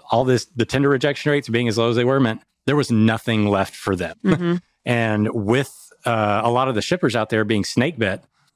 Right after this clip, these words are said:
Speaker 1: from the pandemic era where brokers didn't have control of the assets, now the, a lot of those shippers bled back into a carrier that is now very, very capable of handling all of their business.
Speaker 2: Yeah.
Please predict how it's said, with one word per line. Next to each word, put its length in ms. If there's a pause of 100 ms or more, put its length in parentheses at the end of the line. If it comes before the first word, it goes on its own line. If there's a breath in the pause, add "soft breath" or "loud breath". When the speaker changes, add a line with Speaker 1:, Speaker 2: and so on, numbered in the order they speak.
(640)
Speaker 1:
from 440 (160)
the 120
pandemic 540
era 200
where 140
brokers 380
didn't 200
have 140
control 340
of 40
the 100
assets, 580 (640)
now 680
the, 180
a 40
lot 180
of 60
those 120
shippers 320
bled 380
back 220
into 400
a 60
carrier 540 (300)
that 100
is 120
now 240
very, 400
very 240
capable 500
of 100
handling 440
all 260
of 60
their 160
business. 520
Speaker 2:
Yeah. 160